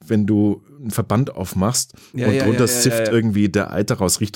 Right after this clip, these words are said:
Speaker 1: das auch so säuerlich, so Wundsekrete und sowas.
Speaker 2: Ah.
Speaker 1: Also kommt mir das manchmal vor. Ich kann mir nicht helfen. Echt.
Speaker 2: Jetzt weiß ich, was du meinst.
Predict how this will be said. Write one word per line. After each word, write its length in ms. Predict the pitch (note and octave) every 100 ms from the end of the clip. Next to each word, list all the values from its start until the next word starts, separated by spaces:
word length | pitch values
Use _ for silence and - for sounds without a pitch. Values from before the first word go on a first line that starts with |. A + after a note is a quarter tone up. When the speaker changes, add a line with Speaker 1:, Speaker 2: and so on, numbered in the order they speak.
| G2+
Speaker 1:
das 100 | G2
auch 120 | -
so 100 | G2
säuerlich, 480 | G2+ - D#2+ D2 D#2
so 160 | - F2+
Wundsekrete 680 | B2+ C#3+ - - E2 D#2+ D#2+
und 80 | C#2+
sowas. 360 | D2 C#2 - -
Speaker 2:
Ah. 800 | A#2 A2+ A2 G#2 G#2 G2 F#2+ - - -
Speaker 1:
Also 160 | F2 A#2+
kommt 340 | - C3+ -
mir 60 | C#3
das 160 | A2
manchmal 320 | G#2 G2+ A2
vor. 340 | G2+ - D2+ D2+ _
Ich 160 | -
kann 160 | - C3+
mir 80 | C#3
nicht 140 | A#2+
helfen. 320 | A#2 A2+ F#2 - _ _ - _ _ _ _
Echt. 340 | B2+ B2+ - - _ _ -
Speaker 2:
Jetzt 180 | - -
weiß 220 | B2 D#3
ich, 80 | D3+
was 160 | C3
du 80 | -
meinst. 400 | F#2 G#2+ D3+ -